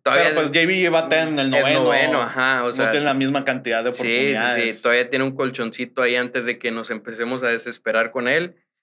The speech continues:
Speaker 1: Eh,
Speaker 2: Por el
Speaker 1: pero,
Speaker 2: momento,
Speaker 1: pues,
Speaker 2: ahorita su-, se extrañó su defensa, aunque no haya bateado.
Speaker 1: Es que es lo que decimos, o sea, yo prefiero que así sea contra zurdos, si no bate ni madre. Contra derecho tampoco batea y lo metes, es como,
Speaker 2: Ujú.
Speaker 1: entonces,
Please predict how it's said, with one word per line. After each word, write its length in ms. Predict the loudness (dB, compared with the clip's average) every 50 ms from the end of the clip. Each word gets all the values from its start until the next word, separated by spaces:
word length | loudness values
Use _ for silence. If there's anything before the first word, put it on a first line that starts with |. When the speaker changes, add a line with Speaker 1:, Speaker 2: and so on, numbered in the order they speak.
| _ _ _ _
Speaker 1:
Eh, 420 | -6 -6 -6 -4 -6 -8 -10 -12 -14 -20 _ _ _ _ _ _ _ _
Speaker 2:
Por 120 | 0 0 2
el 40 | 2
Speaker 1:
pero, 60 | 2
Speaker 2:
momento, 280 | 2 2 0 0 2 2
Speaker 1:
pues, 20 | 2 0
Speaker 2:
ahorita 240 | 2 2 2 2
su-, 220 | 2 2 0 0 2
se 80 | 0 0
extrañó 400 | 0 0 2 2 2 2 2 2
su 120 | 2 2
defensa, 520 | 2 2 2 2 2 0 0 0 -2 -2 -2
aunque 260 | -2 -2 0 0 2
no 80 | 2
haya 140 | 4 4 4
bateado. 680 | 2 2 2 2 2 4 4 4 2 0 -4 -8 -2 0
Speaker 1:
Es 200 | 2 2 2 2
que 200 | 2 2 2 2 2 2 2
es 120 | 2 2
lo 180 | 2 0 0 0
que 80 | 0 0
decimos, 400 | 2 0 -2 -2 -2 -2 -2 -4
o 60 | -6
sea, 140 | -6 -4 -4
yo 200 | -2 -2 -4 -4
prefiero 380 | -6 -6 -4 -4 -4 -4 -2 -2
que 320 | 0 0 0 0 -2 -2 -4
así 300 | -4 -4 -4 -4 -4 -4
sea 200 | -2 -2 -2 -2
contra 320 | -4 -6 -8 -6 -4 -6 -6
zurdos, 440 | -4 -4 -6 -4 -4 -4 -6 -6
si 80 | -6 -6
no 120 | -4 -2
bate 300 | -2 -2 -2 -2 -4 -4 -4
ni 100 | -4 -4
madre. 380 | -2 0 0 0 0 0 -2 -6 -10 -16 -10 -8
Contra 280 | -8 -6 -4 -2 -2
derecho 300 | 0 2 0 0 -2 -4 -6
tampoco 360 | -8 -6 -4 -4 -2 0 0
batea 320 | 0 0 0 0 0 0
y 60 | 2 2
lo 120 | 0 0
metes, 420 | 0 -2 -2 -4 -6 -8 -4 -2
es 120 | -2 -2 0
como, 160 | 0 -2 -2
Speaker 2:
Ujú. 320 | -2 -4 -6 -6 -6 -6 -6
Speaker 1:
entonces, 800 | -6 -6 -6 -4 -4 -4 -4 -2 -2 0 0 0 0 -2 -4